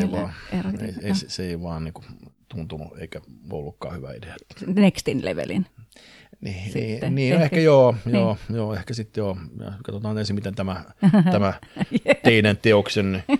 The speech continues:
Speaker 2: Kevät vailla kosketusta saadaan lentämään.
Speaker 1: Kevät,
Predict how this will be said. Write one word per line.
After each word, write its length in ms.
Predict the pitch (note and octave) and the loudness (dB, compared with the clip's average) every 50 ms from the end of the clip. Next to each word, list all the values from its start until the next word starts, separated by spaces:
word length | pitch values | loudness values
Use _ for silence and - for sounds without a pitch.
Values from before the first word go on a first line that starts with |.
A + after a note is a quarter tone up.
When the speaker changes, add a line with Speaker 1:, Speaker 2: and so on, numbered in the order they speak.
| - D4 D#4+ | 2 0 2
Speaker 2:
Kevät 440 | - A#2+ A2 G#2+ G#2+ G2+ - - F#2+ | 4 4 6 6 6 4 2 0 2
vailla 380 | G2+ G2+ G2+ G2 F2+ F#2 F#2 - - | 4 6 6 6 6 4 0 -2 0
kosketusta 720 | - A#2 A2+ - - - - F#2 E2 - D#2+ - - - F#2+ | -2 -2 -2 0 -4 -4 -6 -8 -8 -8 -12 -10 -10 -8 -4
saadaan 500 | F#2+ F2+ F#2 F2 E2 F2 F2+ E2+ F2+ G2 | -2 -2 -2 0 0 0 -2 0 0 0
lentämään. 480 | G2 E2+ D2 - - - - - - - - - - - - - - - _ | 0 0 -2 -8 -12 -12 -12 -14 -14 -14 -18 -18 -16 -16 -16 -18 -20 -6 _
Speaker 1:
Kevät, 340 | A3 G#3+ A3+ A3 A#3 A3 | 2 4 4 4 4 2